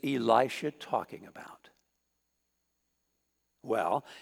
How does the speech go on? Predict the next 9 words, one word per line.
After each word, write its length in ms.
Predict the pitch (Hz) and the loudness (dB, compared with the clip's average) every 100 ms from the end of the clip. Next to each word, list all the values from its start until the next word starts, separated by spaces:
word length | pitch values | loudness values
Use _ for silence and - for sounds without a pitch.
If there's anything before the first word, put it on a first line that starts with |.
| - - - _ _ _ _ _ _ _ | -20 -20 -20 _ _ _ _ _ _ _
he's 360 | - 180 254 - | 0 4 4 4
talking 440 | 180 196 226 285 | 4 6 4 2
about 220 | 233 156 123 | 6 8 8
a 100 | 117 | 4
time 600 | - 196 214 202 208 202 - | 2 2 6 6 4 2 4
of 300 | 123 110 - | 4 4 2
severe 1080 | - - 151 117 113 202 240 233 214 208 - - - | -2 4 4 2 0 2 6 8 10 8 6 -8 -12
national 880 | 120 117 135 196 226 - 196 190 180 | -6 2 6 6 4 0 6 8 8
decline 920 | - 127 - - 175 147 131 139 | 4 0 0 6 8 10 8 4